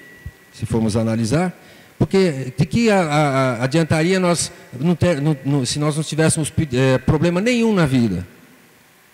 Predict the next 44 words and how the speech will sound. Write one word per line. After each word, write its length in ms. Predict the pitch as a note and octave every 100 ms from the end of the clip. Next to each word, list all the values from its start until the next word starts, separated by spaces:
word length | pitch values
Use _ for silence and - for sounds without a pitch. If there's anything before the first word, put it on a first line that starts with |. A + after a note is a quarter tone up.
| _
Nós 200 | A2+ B2+
já 80 | D3
teríamos 400 | - C3 D3 A#2+
o 60 | B2
grande 200 | C#3 C3+
problema 380 | C#3 B2 E3
de 100 | D#3+
não 140 | D#3 F#3
ter 180 | G3 G3
problema. 480 | G3 D3+ B2 A2+ A2
Não 80 | A2
sei 120 | C#3
se 120 | -
literalmente 580 | C3 B2+ B2+ B2 B2+ B2+
isso 160 | - B2
quer 140 | C3
dizer 160 | A#2+ B2+
alguma 260 | A#2+ C3
coisa, 240 | - G3 G#3
mas 220 | G#3+ - - - -
já, 140 | F3 F3+
nós 120 | F#3+
já 120 | G3
teríamos 240 | G3 G3
o 60 | F#3
grande 160 | G#3 G#3
problema. 380 | G#3+ F3 E3+
Seríamos 380 | F#3+ B3+ C4 B3+
uma 100 | A#3+
pessoa 480 | A#3 G#3 - G#3+ G#3
simplesmente 800 | - - A3+ F3+ F#3 G#3 - - _ - D3
inativa. 540 | F#3 F#3+ F#3 D#3+ A#2+ F2+ - - - _ _ _ -
Então 100 | C#3
nós 160 | C3
estamos 380 | C#3 - C3 A2
nesse 260 | D#3 - C#3+
mundo, 420 | B2+ D3 E3+ F#3 - -
Jesus 320 | A2 A#2 G#2+
no-, 120 | C#3 D#3 D3+
nos 220 | A#2 A#2
concede 420 | B2 A#2+ B2+ A2+
mais 360 | A#2 E3 G#3 E3
essa 440 | E3+ E3+ - E3+ - - -
encarnação 580 | A2+ B2 A#2 C#3+ E3+